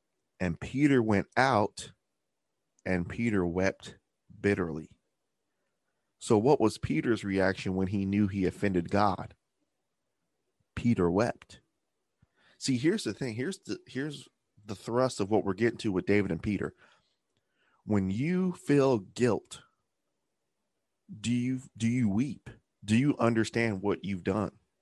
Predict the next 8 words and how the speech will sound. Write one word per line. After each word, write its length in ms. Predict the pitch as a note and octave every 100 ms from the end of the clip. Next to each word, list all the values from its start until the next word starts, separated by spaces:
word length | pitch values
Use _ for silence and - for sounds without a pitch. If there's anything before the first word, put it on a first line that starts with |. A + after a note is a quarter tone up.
| _ _ _ _ _ _ _ _ _ _ _ _ _ _ _
Because 340 | B2 B2 A2
if 140 | G#2+ -
you 120 | F#2+
don't, 380 | A#2 E3 D#3+ G#2
then 160 | G2+
you'll 100 | G#2
never 240 | G#2+ F#2+ G2
change. 580 | B2 C3 - - -